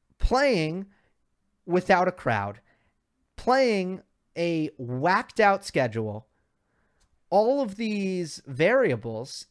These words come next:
i-, it's, it's understandable if Novak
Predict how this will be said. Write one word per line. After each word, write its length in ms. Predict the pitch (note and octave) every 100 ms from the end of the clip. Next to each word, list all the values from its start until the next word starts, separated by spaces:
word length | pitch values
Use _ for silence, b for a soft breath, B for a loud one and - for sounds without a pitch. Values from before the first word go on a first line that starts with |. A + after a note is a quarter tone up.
| _
i-, 220 | F3 - - _
it's, 300 | - F#3+ - - -
it's 180 | E3 -
understandable 1000 | C3+ D3+ G3 - G3+ G#3 B3 B2 A2+ C3 b b b
if 200 | - D3
Novak 720 | C#3 D3+ F3+ G3 G3 G3 -